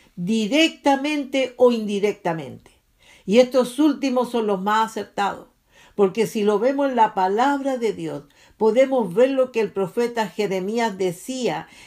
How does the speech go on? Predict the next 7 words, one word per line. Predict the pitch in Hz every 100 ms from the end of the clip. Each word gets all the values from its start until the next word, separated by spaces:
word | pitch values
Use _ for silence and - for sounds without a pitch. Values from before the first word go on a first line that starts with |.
| -
en | 247 233
el | 220 196 185
libro | 220 277 285 277
de | 254
Lamentaciones | 240 214 202 196 185 185 170 - 240 262 254 247
al | 208 208
preguntar, | - 196 170 170 165 160 135